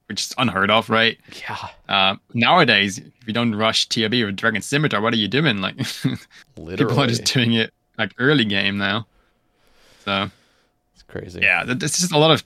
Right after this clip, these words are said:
Speaker 1: a lot has changed. The community has gotten so much better in general. Like, the player base just has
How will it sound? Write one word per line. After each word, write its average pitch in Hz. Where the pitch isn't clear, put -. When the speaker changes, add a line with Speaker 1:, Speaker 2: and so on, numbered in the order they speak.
Speaker 1:
a 117
lot 170
has 175
changed. 123
The 113
community 135
has 104
gotten 104
so 110
much 107
better 104
in 104
general. 101
Like, 92
the -
player 101
base 104
just -
has -